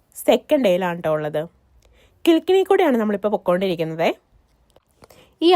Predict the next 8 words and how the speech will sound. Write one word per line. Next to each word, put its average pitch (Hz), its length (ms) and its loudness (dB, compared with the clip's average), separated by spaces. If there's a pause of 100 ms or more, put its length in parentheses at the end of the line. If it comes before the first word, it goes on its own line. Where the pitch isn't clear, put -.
അയർലൻഡിൻ്റെ 269 680 -2
ഉൾഗ്രാമങ്ങളിലൂടെയും 208 960 -4 (140)
ചെറിയ 226 200 -2 (100)
ടൗണുകളിലൂടെയൊക്കെ 202 800 -4
പോകുമ്പോ 180 300 -6 (540)
നമുക്ക് 320 240 0
എവിടെന്നാന്നറിയില്ല, 285 680 0 (280)
ഒരു 302 100 0